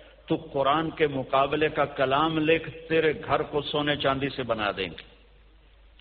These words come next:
اس نے کہا، "مجھے چھ مہینے کی مہلت چاہیے، چھ مہینے، اور مجھے ذخیرہ کتب چاہیے۔" انہیں سب کو جو اس کو ڈھیر لگا دیا۔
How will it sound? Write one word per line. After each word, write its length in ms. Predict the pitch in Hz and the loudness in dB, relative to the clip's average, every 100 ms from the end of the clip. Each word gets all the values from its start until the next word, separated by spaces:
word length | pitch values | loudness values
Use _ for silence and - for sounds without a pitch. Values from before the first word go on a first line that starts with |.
| - - | -20 -8
اس 200 | 139 131 | -6 0
نے 100 | 156 | 0
کہا، 140 | 147 | 2
"مجھے 260 | 156 156 151 | 0 2 0
چھ 420 | 151 - - 180 170 | 0 0 2 2 4
مہینے 360 | 147 147 143 | 2 2 0
کی 140 | 143 135 | 0 -2
مہلت 400 | 123 127 127 - | 0 0 0 -2
چاہیے، 380 | 107 95 87 | -4 -4 -6
چھ 400 | 82 - - 147 127 | -8 -4 0 2 2
مہینے، 500 | 110 110 117 107 82 - - - - - - - - | 0 0 -2 -2 -4 -6 -20 -20 -20 -20 -20 -20 -14
اور 140 | - 123 | -4 -2
مجھے 320 | 127 143 151 | -2 0 0
ذخیرہ 640 | 131 123 117 151 151 151 | 0 -4 -4 -4 0 2
کتب 420 | 143 165 165 156 | 2 0 2 0
چاہیے۔" 460 | 135 135 110 110 87 82 - - - - - - - | 0 -2 -2 -4 -8 -10 -18 -20 -20 -20 -20 -18 -4
انہیں 220 | 156 175 | 0 2
سب 260 | 147 196 180 | 2 0 2
کو 120 | 190 | 2
جو 120 | 180 | 0
اس 120 | 170 | 0
کو 100 | 180 | 0
ڈھیر 240 | 151 165 156 | 2 2 4
لگا 360 | 147 131 120 | 2 2 2
دیا۔ 320 | 104 104 92 | 0 -2 -4